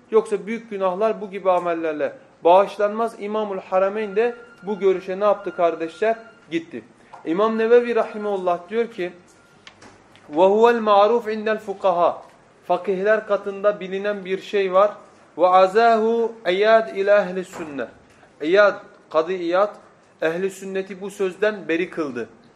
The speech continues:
Ehli sünneti tenzih etti bu sözden. Ne? Biliyorsunuz Kadı İyad da İmam Nevevi'nin ho-, yani kendisinden bol bol nakilde bulunduğu hocalarından, Maliki kadılarından. Ondan çokça nakil yapar.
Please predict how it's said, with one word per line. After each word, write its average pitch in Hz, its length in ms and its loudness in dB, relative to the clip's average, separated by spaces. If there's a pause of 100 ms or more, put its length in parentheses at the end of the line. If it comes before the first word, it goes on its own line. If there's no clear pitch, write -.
(140)
Ehli 180 300 -4
sünneti 190 480 -10
tenzih 175 400 -6
etti 160 320 -6
bu 127 80 -14
sözden. 123 440 -8
Ne? 208 260 -6 (340)
Biliyorsunuz 196 560 -8
Kadı 185 320 0
İyad 185 320 -2
da 214 280 0 (180)
İmam 190 300 -4
Nevevi'nin 190 380 -6
ho-, 190 280 -4
yani 165 300 -4 (100)
kendisinden 180 580 -8
bol 185 200 -4
bol 180 160 -12
nakilde 175 440 -8
bulunduğu 160 320 -8
hocalarından, 156 720 -4 (340)
Maliki 165 400 0
kadılarından. 139 760 -4 (300)
Ondan 170 280 -6
çokça 170 380 -12
nakil 175 300 -10
yapar. 185 320 0